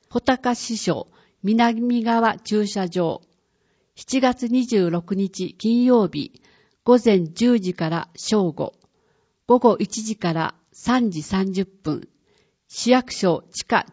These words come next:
駐車場。持ち物、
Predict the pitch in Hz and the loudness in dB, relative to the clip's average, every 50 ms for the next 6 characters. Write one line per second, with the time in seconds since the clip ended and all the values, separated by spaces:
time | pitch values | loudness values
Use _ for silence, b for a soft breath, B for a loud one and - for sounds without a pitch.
0 | _ - - 202 220 220 214 226 214 202 180 196 196 185 180 135 - _ _ _ | _ -8 -4 -2 -2 -2 0 0 0 0 2 2 2 2 2 0 -2 _ _ _
1 | _ _ _ _ _ - - - _ _ _ _ _ _ _ _ _ _ _ _ | _ _ _ _ _ -20 -20 -20 _ _ _ _ _ _ _ _ _ _ _ _
2 | _ _ _ _ _ _ _ _ _ _ _ _ _ _ _ _ _ _ _ - | _ _ _ _ _ _ _ _ _ _ _ _ _ _ _ _ _ _ _ -2
3 | 202 214 - - 277 262 247 214 180 160 147 - | -2 -2 0 -2 -2 0 0 0 0 0 -2 -4